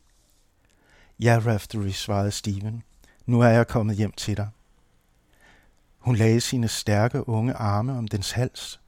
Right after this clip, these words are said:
og så talte de sammen. Ikke på engelsk og ikke på irsk,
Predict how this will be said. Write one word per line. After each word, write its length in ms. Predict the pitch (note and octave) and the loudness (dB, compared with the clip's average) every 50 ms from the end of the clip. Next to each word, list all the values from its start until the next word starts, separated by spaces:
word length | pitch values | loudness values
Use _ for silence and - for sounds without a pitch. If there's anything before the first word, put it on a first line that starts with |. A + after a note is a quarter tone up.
| _ _ _ _ | _ _ _ _
og 100 | - B2+ | -6 -4
så 80 | - D3+ | -4 -2
talte 440 | - - - B2 G#2+ A2 A2 - A#2+ | -2 -2 0 0 0 0 -2 -6 -8
de 120 | A#2 A2+ | -10 -10
sammen. 400 | A2 - A2 F#2+ F#2+ G2 A2 G#2 - _ _ _ _ _ _ _ _ _ _ - | -8 -6 -4 -4 -4 -6 -10 -14 -14 _ _ _ _ _ _ _ _ _ _ -4
Ikke 180 | C3+ D3 D3+ D#3 | -2 -2 -2 -2
på 140 | - - G#2+ | -6 -6 -4
engelsk 540 | G2+ A2 A2 - - C3 A#2+ - - - | -2 -2 -2 -4 -6 -8 -10 -12 -14 -8
og 140 | - A2 A2 | -2 0 2
ikke 160 | A#2 A#2+ B2+ | 2 2 2
på 120 | C3 - A#2+ | -2 -4 -4
irsk, 500 | A2+ A#2+ C3 B2+ - - - - - | -4 -2 -2 -2 -4 -8 -14 -16 -18